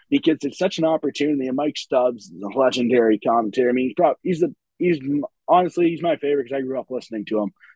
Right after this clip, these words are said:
um, in the Ontario Hockey League. I mean,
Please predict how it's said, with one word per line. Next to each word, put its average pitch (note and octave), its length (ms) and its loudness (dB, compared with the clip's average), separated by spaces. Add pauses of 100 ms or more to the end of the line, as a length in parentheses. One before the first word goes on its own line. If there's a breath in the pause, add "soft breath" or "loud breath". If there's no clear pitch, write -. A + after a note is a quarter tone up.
(120 soft breath)
um, A2 360 4 (440)
in C3 140 4
the B2+ 120 2
Ontario A#2+ 320 6
Hockey A#2+ 380 2
League. A#2 300 4
I A#2+ 40 0
mean, A#2+ 320 -4